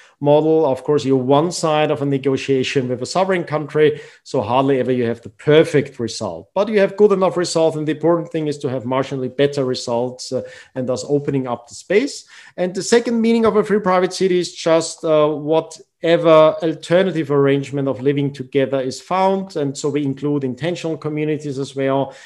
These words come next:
And it's a space that's growing a lot. It's just people trying to figure out ways, uh, of living together in an alternative way. And it's part of the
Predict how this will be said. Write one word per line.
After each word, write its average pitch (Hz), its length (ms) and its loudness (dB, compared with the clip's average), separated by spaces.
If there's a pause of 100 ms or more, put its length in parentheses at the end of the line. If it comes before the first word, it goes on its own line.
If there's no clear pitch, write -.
(140)
And 160 120 -2
it's 170 120 -4
a 170 80 -4
space 170 380 2
that's 147 160 -8
growing 135 340 0
a 120 40 -2
lot. 98 220 -6
It's 110 140 -14
just - 220 -8
people 185 280 -4
trying 143 360 -2
to 143 60 -2
figure 170 460 2
out 147 280 4
ways, 143 520 2 (380)
uh, 139 280 0
of 135 180 -4
living 151 320 0
together 139 380 0
in 131 120 2
an 131 100 -2
alternative 131 640 -4
way. 170 400 4
And 127 140 -4
it's 120 160 -12
part 131 480 0
of 123 260 -8
the 117 240 -6